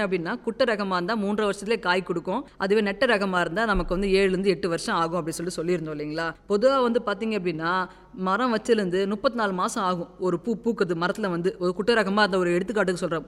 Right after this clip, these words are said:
மரம் வச்சிருந்து ஒரு முப்பத்தி நாலு மாசம் ஆகும் பூ பிடிச்சி அது வந்து வளர்றதுக்கு, சரிங்களா? இப்ப பூ பிடிச்சி அது வளர்ந்ததுக்கு அப்புறமா அதுலேருந்து என்ன பண்ணும் அப்படின்னா, அது குறைஞ்சது பன்னெண்டு மாசத்துலேருந்து இல்ல குறைஞ்சது ஒரு வருஷமாவது எடுத்துக்கும். எதுக்கு அப்படின்னா, காய் பிடிச்சி பெருக்கிறதுக்கு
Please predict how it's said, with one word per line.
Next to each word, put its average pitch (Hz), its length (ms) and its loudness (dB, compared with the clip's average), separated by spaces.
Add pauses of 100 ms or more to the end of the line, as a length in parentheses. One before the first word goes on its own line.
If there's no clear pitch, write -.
(300)
மரம் 240 200 4
வச்சிருந்து 220 300 2
ஒரு 190 120 2
முப்பத்தி 185 240 -4
நாலு 170 200 2
மாசம் 202 260 0
ஆகும் 202 260 -4
பூ 247 80 0 (120)
பிடிச்சி 202 300 0 (260)
அது 180 160 4
வந்து 202 180 2
வளர்றதுக்கு, 170 560 0
சரிங்களா? 165 320 -2 (260)
இப்ப 185 200 2
பூ 285 80 0 (120)
பிடிச்சி 240 240 4
அது 180 120 2
வளர்ந்ததுக்கு 196 380 0
அப்புறமா 165 300 -2 (220)
அதுலேருந்து 269 440 4
என்ன 233 180 2
பண்ணும் 190 200 0
அப்படின்னா, 160 280 -4 (380)
அது 165 120 2 (120)
குறைஞ்சது 190 520 4 (380)
பன்னெண்டு 247 380 6 (140)
மாசத்துலேருந்து 185 640 2 (260)
இல்ல 185 100 2 (120)
குறைஞ்சது 226 340 4 (100)
ஒரு 208 160 8
வருஷமாவது 202 420 2
எடுத்துக்கும். 175 360 -6 (100)
எதுக்கு 220 220 -2
அப்படின்னா, 170 260 -2 (220)
காய் 214 300 2
பிடிச்சி 208 320 -2 (200)
பெருக்கிறதுக்கு 190 560 2